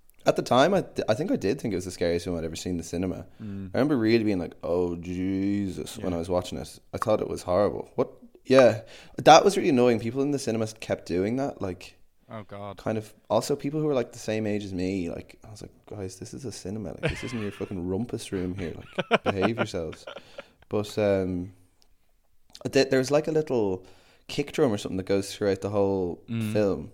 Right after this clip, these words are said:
Speaker 2: Yeah.
Speaker 1: It, like, doof, doof, and that just made me feel so tense. Where,
Speaker 2: Yeah.
Speaker 1: where, where did you see it?
Speaker 2: I saw it in Brooklyn, um, with
Speaker 1: Oh.
Speaker 2: Anna, and, uh, and it was in the middle of summer, and it was really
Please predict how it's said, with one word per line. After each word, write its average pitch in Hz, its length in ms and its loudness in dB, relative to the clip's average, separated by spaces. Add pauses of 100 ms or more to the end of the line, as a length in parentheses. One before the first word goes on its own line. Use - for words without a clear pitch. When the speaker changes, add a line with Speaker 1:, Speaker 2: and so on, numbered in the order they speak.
(140)
Speaker 2:
Yeah. 98 320 -8
Speaker 1:
It, 110 140 -2
like, 98 180 -2
doof, 90 300 -12
doof, 92 300 -16
and 98 100 -2
that 95 80 0
just 107 140 -12
made 104 120 -2
me 95 80 -2
feel - 140 -8
so 98 400 2
tense. - 500 -6
Where, 104 220 0
Speaker 2:
Yeah. 165 60 2
Speaker 1:
where, 190 180 4
where 185 160 0
did 269 160 -2
you 254 80 4
see - 160 -4
it? - 220 -14 (300)
Speaker 2:
I 156 120 4
saw 185 340 2
it 175 120 -2
in 147 480 -4 (100)
Brooklyn, 165 480 -2 (100)
um, 120 600 -6 (100)
with 120 160 -6
Speaker 1:
Oh. 117 40 -6
Speaker 2:
Anna, 131 360 -6
and, 120 320 -6
uh, 107 500 -6 (100)
and 120 120 -8
it 120 40 -8
was 120 100 -8
in 123 100 -8
the 117 60 -8
middle 143 260 -4
of 123 100 -6
summer, 113 460 -8 (220)
and 107 340 -8 (440)
it 120 80 -6
was 104 180 -8
really 156 580 -6